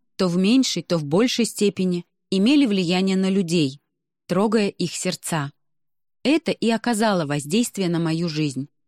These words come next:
Всё это благодаря писательству. Вы можете себя спрашивать: «Зачем мне хорошо писать? Ведь я не мечтаю стать писателем». Но уже прошли те времена,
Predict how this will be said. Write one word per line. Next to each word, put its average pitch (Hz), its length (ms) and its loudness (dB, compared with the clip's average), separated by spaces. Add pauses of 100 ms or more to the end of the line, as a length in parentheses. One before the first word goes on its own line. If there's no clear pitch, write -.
(380)
Всё - 340 -2
это 240 280 0
благодаря 151 580 -2
писательству. - 840 -8 (1120)
Вы 214 140 2
можете 269 420 2
себя 262 260 0
спрашивать: 180 720 -4 (380)
«Зачем 285 420 2
мне 160 180 0
хорошо 180 380 -4
писать? 170 540 -4 (480)
Ведь 165 180 -4
я 180 140 2
не 175 120 0
мечтаю 233 440 0
стать - 280 -4
писателем». 151 760 -4 (760)
Но 254 160 4
уже 285 160 4
прошли 269 460 2
те 165 140 -2
времена, 170 520 0